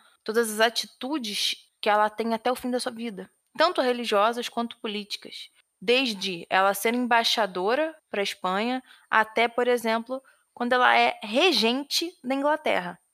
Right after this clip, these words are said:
A Catarina, ela vai ser regente por um período de tempo da Inglaterra, enquanto o Henrique oitavo teve que lutar na França.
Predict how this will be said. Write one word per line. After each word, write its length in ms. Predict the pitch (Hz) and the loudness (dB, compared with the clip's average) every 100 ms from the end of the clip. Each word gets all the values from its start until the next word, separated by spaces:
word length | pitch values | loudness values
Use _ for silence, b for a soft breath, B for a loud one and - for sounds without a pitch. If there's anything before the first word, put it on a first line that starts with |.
| _ - | _ -4
A 80 | - | 0
Catarina, 400 | 262 254 277 277 | 2 2 2 2
ela 80 | 277 | 4
vai 160 | 269 | 2
ser 100 | - | 0
regente 640 | 262 277 339 220 214 233 - | 0 0 0 0 0 -2 -6
por 180 | 247 220 | -4 -2
um 60 | |
período 420 | 220 208 190 196 | -2 -2 -4 -6
de 120 | 202 - | -10 -6
tempo 440 | 170 175 - - - | -6 -6 -10 -16 -6
da 80 | 214 | -2
Inglaterra, 640 | 208 202 180 175 202 247 - | 0 0 -2 -2 -2 -6 -6
enquanto 380 | 226 247 262 269 | 0 2 2 2
o 60 | |
Henrique 560 | 254 196 226 294 - 190 | 0 0 0 -2 -4 -2
oitavo 760 | 180 214 226 233 190 185 196 - | 0 2 4 2 -2 -10 -8 -2
teve 180 | 208 220 | -2 -2
que 180 | - | -6
lutar 280 | 226 240 226 | -4 2 2
na 100 | 247 | 2
França. 580 | - 240 220 - 208 | 0 0 0 -4 -10